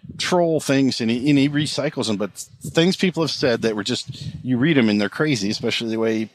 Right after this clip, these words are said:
points them out. Or he'll say, "Well, they had a point, but, you know, doesn't matter to me," or wh-, whatever.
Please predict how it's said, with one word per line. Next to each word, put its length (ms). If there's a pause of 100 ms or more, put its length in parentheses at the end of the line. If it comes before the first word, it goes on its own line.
(160)
points 200
them 100
out. 180
Or 200
he'll 100
say, 320
"Well, 200
they 80
had 120
a 60
point, 380
but, 180 (360)
you 160
know, 180 (100)
doesn't 260
matter 240
to 60
me," 360
or 160
wh-, 280
whatever. 360